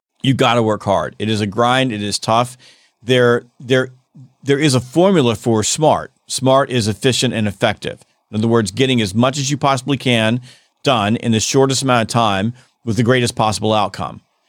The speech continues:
So there, there is a formula there, but you have to work hard in order to actualize that formula.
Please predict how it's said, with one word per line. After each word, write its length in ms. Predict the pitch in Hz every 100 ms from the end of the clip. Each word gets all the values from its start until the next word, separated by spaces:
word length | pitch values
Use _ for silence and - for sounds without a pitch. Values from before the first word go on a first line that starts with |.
| _ _
So 200 | - -
there, 340 | 123 98 101 135
there 160 | - 135
is 160 | 139 139
a 60 |
formula 500 | 127 175 185 123 104
there, 220 | 87 92
but 220 | 87 113 101 _ -
you 160 | 135
have 220 | 131 143 139
to 80 |
work 260 | 127 123 110
hard 480 | - 147 135 107 107
in 160 | 110
order 280 | 113 120 117
to 200 | 110 -
actualize 720 | 90 113 117 117 104 98 98 98
that 240 | 107 78
formula. 540 | - 107 101 85 80